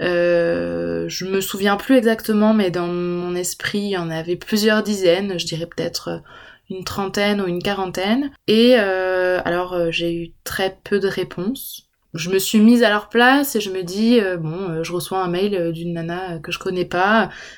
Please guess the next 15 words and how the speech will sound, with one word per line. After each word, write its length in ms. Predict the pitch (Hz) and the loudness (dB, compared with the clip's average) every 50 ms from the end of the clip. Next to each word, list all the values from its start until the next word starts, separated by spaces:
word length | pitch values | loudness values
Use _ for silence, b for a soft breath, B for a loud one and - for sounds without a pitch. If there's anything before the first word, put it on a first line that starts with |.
| B B - | B B -6
euh, 260 | 180 180 180 175 180 | -4 -2 0 0 -2
qui 200 | 185 - - 202 | -2 -4 -8 -8
me 60 | 190 | -6
pose 180 | 190 208 208 208 | -2 -2 0 2
des 120 | 196 196 | 2 2
questions, 640 | 190 185 170 170 170 - - - 202 208 220 226 226 | 4 4 2 2 0 -2 -4 -2 0 0 2 2 4
euh, 140 | 202 175 170 | 4 2 2
bon, 220 | 170 180 185 202 | 0 -2 -2 -2
j'ai 120 | 202 196 185 | 0 0 0
pas 140 | - 175 | 0 0
trop 200 | 170 - - 180 | -2 -2 -4 -6
de 80 | - - - | -6 -4 -2
temps, 380 | - 190 190 196 202 202 196 | 0 2 2 2 2 2 0
euh, 220 | 170 160 160 160 156 | 0 -2 -2 -4 -6
bah, 220 | 156 156 156 156 | -6 -6 -6 -4